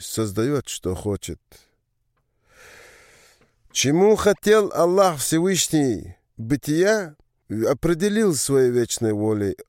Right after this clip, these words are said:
он. Чему бытие, то он создает это своим вечным атрибутом. То, что он своей вечной волей неизменной, которая не меняется,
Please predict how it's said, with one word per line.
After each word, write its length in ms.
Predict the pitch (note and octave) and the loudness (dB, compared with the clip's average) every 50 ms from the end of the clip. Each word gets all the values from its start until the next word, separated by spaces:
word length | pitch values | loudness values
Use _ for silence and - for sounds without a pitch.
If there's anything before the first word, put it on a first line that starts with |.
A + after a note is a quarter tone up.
| _ _ | _ _
он. 380 | - G2 G2 F#2+ F2+ E2+ F2+ _ _ _ _ _ | -4 -4 -2 -4 -6 -8 -12 _ _ _ _ _
Чему 320 | - - G#2 G2+ G2+ F#2+ F2 | -12 -10 -6 -4 -4 -6 -6
бытие, 580 | E2+ G2+ F#2 - G2+ G#2+ B2 D3 E3 E3 D3 _ _ | -6 -10 -10 -8 -8 -4 -4 -4 -4 -4 -6 _ _
то 140 | - G#2 G#2+ | -4 -2 -2
он 160 | A2 A2 G#2 | -2 -2 -4
создает 600 | - - F#2+ F#2+ F2 G#2 A2+ B2+ B2 G#2 - - C#2 | -6 -8 -8 -6 -4 -4 -2 0 -2 -2 -4 -8 -14
это 340 | C2+ - _ - - D2 _ _ _ _ _ _ _ - _ _ _ _ _ _ _ _ _ _ _ _ _ _ | -14 -14 _ -18 -20 -20 _ _ _ _ _ _ _ -20 _ _ _ _ _ _ _ _ _ _ _ _ _ _
своим 400 | _ - - - G2 F#2+ F#2 F#2 | _ -14 -8 -6 -4 -4 -2 -2
вечным 420 | F#2+ G#2+ G#2 - - - G2 F#2 - _ | -2 -4 -4 -4 -6 -6 -6 -6 -6 _
атрибутом. 800 | E2 D2+ - - F2 D#2+ D#2+ F#2 F2+ - - D2 B1+ B1 - - _ _ _ _ _ _ _ | -10 -12 -10 -12 -12 -8 -6 -8 -8 -8 -8 -12 -12 -12 -14 -18 _ _ _ _ _ _ _
То, 360 | _ D#3 F3 G3+ G#3 - - - _ _ _ _ _ _ _ _ _ _ | _ 0 0 2 0 -2 -4 -14 _ _ _ _ _ _ _ _ _ _
что 360 | _ - - - _ C3 B2+ | _ -12 -12 -6 _ -2 0
он 100 | C3 C3+ | 0 0
своей 300 | B2 - C#3+ D3 D3+ D#3 | -2 -2 0 0 2 2
вечной 440 | D#3 E3+ F3+ F#3+ - - E3+ E3 D#3 | 2 0 0 0 0 0 2 2 2
волей 760 | D3 C#3+ D3+ E3 F#3 G3+ F#3+ E3+ C#3+ A2+ F#2 D#2 D2+ D#2+ - _ _ _ _ _ _ _ _ _ _ | 2 2 2 2 2 2 2 2 0 0 0 -6 -12 -16 -20 _ _ _ _ _ _ _ _ _ _
неизменной, 1000 | - G2+ A2 A#2+ A#2+ A#2 G#2+ G2+ A2 A#2+ A#2 A2 G#2 G2+ G2+ F#2 D2 B1 D#2 D#2 _ _ _ _ _ _ _ _ _ _ _ _ _ _ | -4 -2 0 0 0 -2 -2 -2 0 0 2 2 0 0 -2 -4 -4 -6 -10 -18 _ _ _ _ _ _ _ _ _ _ _ _ _ _
которая 420 | - - D2+ - G2+ A2 A2+ A#2 A#2 | -14 -14 -10 -6 -4 -4 -2 -2 -2
не 100 | B2+ C3 | 0 0
меняется, 840 | C3+ C#3 D3 D#3 E3 E3+ E3+ E3 D#3 - - - D3+ D3 C#3+ D3+ | -2 -2 0 0 0 2 0 0 -2 -2 -4 -4 -4 -4 -4 -8